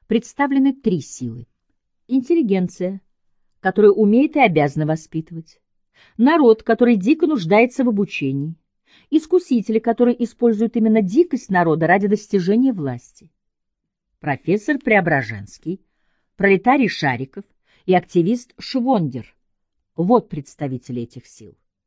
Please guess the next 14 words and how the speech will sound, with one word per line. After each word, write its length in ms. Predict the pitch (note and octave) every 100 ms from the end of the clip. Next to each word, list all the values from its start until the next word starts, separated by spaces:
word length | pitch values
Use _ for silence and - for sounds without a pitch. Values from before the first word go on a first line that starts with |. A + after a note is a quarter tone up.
| _ _ _ _ _ _ _
Михаил 460 | F3 E3+ F3+ F3+ F#3
Булгаков – 560 | D#3+ D#3+ E3 E3+ E3+ D3+ _ _ _ _ _ _ _ _ _ _
в 80 | _
силу 340 | - A3+ G#3+ A#3
собственных 920 | - C4+ _ _ D#3+ D3+ D3 D3 -
происхождения, 680 | E3 D#3 E3 D3 C#3+ A#3+ G3
образования, 600 | D#3+ C#3+ C#3+ E3 G#3+ D#3
идеалов 400 | B2 C#3+ G3+ A3 _ _ _ _
все 180 | - A3+
свои 200 | A3 G#3+
симпатии 480 | A#3+ A#3 A#3 A#3 B3
отдал 240 | A3+ B3
профессору 560 | A#3+ A#3+ B3+ A#3+ B3+ C4
Преображенскому. 1000 | C4+ B3+ C#4 C4+ F3 B2 - C3 B2